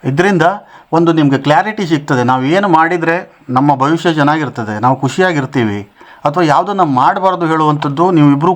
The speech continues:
ಕೂತ್ಕೊಂಡು ಡಿಸ್ಕಸ್ ಮಾಡುವಂಥದ್ದು ಒಂದು ಸಮಯ ಸಂದರ್ಭಗಳು ಕೂಡ ಈ ಡಿಸೆಂಬರ್ ತಿಂಗಳಲ್ಲಿ ನಿಮಗೆ ಬರ್ತದೆ. ಖಂಡಿತವಾಗ್ಲೂ ಕೂಡ ಒಂದು ಫ್ಯಾಮಿಲಿಯ ಜೊತೆಗೆ, ಅಂದರೆ ನಿಮ್ಮ ಕುಟುಂಬದವರ ಜೊತೆಗೆ ಒಂದು ಸಂತೋಷದ ಕ್ಷಣಗಳನ್ನು ಕಳೆಯುವಂಥ ಸಮಯ ಈ ಡಿಸೆಂಬರ್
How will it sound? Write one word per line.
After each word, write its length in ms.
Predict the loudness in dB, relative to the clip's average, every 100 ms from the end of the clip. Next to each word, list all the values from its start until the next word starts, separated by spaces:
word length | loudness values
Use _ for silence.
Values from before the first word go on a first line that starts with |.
| 0
ಕೂತ್ಕೊಂಡು 380 | -2 0 -2 0
ಡಿಸ್ಕಸ್ 500 | -4 -4 -2 -2 0
ಮಾಡುವಂಥದ್ದು 680 | 0 0 -2 -4 -6 -2
ಒಂದು 260 | 0 2 0 -6 -16 -20 -20 -20 -4
ಸಮಯ 380 | 0 0 2 0
ಸಂದರ್ಭಗಳು 720 | 0 0 0 -2 -2 -2 -2
ಕೂಡ 240 | -2 0 0 -4 -10 -14
ಈ 80 | -8 -4
ಡಿಸೆಂಬರ್ 400 | -2 0 0 -2 -4
ತಿಂಗಳಲ್ಲಿ 340 | -4 -2 -2
ನಿಮಗೆ 240 | 0 0 0 -2
ಬರ್ತದೆ. 400 | -4 -4 -8 -10 -16 -20 -20 _
ಖಂಡಿತವಾಗ್ಲೂ 560 | -4 -2 0 0 0 -2
ಕೂಡ 180 | 0 0
ಒಂದು 340 | 0 -2 -2 -6 -16 _
ಫ್ಯಾಮಿಲಿಯ 540 | -4 0 0 0 0 0
ಜೊತೆಗೆ, 360 | 0 0 0
ಅಂದರೆ 200 | 0 0
ನಿಮ್ಮ 260 | 2 2 2 0
ಕುಟುಂಬದವರ 560 | -2 0 0 0 0 -2
ಜೊತೆಗೆ 220 | -4 -4 0
ಒಂದು 200 | -2 0
ಸಂತೋಷದ 520 | -2 0 -2 -2 -4
ಕ್ಷಣಗಳನ್ನು 680 | -4 -2 -2 0 -2 -2 -2
ಕಳೆಯುವಂಥ 400 | -2 0 0 -2
ಸಮಯ 400 | -4 -2 2 2 0 -2 _ -6
ಈ 100 | -4
ಡಿಸೆಂಬರ್ 500 | -4 -2 -2 -2